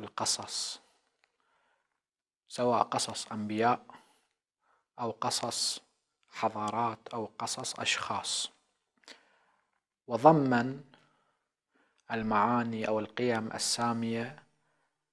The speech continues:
في هذه القصص، بحيث أنه لا يراد من تلك القصة مجرد ملء الوقت أو الفراغ، وإنما يراد منها تقريب الناس إلى المفاهيم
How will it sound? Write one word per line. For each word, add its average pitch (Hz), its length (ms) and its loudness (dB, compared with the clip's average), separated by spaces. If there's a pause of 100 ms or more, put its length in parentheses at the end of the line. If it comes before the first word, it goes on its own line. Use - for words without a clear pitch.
في 107 280 -6
هذه 123 600 2
القصص، - 800 -4 (640)
بحيث 131 360 -2
أنه 110 340 -6
لا 135 160 4
يراد 123 420 2
من 110 180 -6
تلك 113 280 -6
القصة - 540 -6
مجرد 117 580 -4 (600)
ملء 117 300 0 (100)
الوقت 113 540 0
أو 113 200 -2
الفراغ، 123 580 0 (720)
وإنما 113 480 -2
يراد 113 420 2
منها 117 500 -6 (1300)
تقريب 127 500 2
الناس 113 560 0
إلى 113 140 2
المفاهيم 127 840 -4